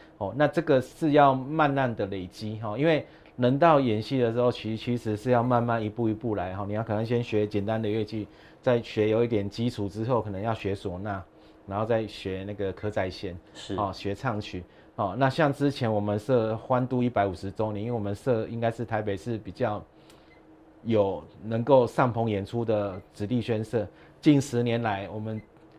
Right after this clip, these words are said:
Speaker 1: 号称台湾最进步的地方就是天龙国嘛，就是，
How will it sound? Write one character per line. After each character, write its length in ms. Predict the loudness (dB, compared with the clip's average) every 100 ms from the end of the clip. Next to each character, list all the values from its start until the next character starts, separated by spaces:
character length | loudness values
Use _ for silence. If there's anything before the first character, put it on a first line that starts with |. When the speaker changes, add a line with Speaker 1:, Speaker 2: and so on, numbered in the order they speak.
| -20
Speaker 1:
号 180 | 2 2
称 200 | 4 0
台 160 | 2 2
湾 200 | 2 0
最 240 | 0 -2
进 220 | 0 -2
步 120 | 0 0
的 60 |
地 200 | 0 -2
方 220 | -4 -6
就 120 | -4 -4
是 60 |
天 180 | -2 -2
龙 180 | -2 -4
国 200 | -6 -10
嘛， 160 | -10 -8
就 100 | -4
是， 160 | -4